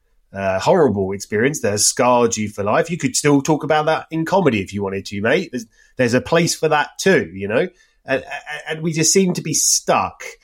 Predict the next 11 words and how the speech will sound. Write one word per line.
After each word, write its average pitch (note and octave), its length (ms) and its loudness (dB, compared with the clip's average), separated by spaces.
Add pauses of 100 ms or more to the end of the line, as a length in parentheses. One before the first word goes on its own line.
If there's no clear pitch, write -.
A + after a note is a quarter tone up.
(240)
in B2+ 180 2
this B2+ 160 2
constant D3 840 -2
desire A2+ 800 0 (240)
for - 140 -14 (120)
all A3+ 340 6
and G3+ 100 4
every F3 520 0 (180)
person G#2+ 800 2 (140)
to C#3 120 -10
accept - 560 -4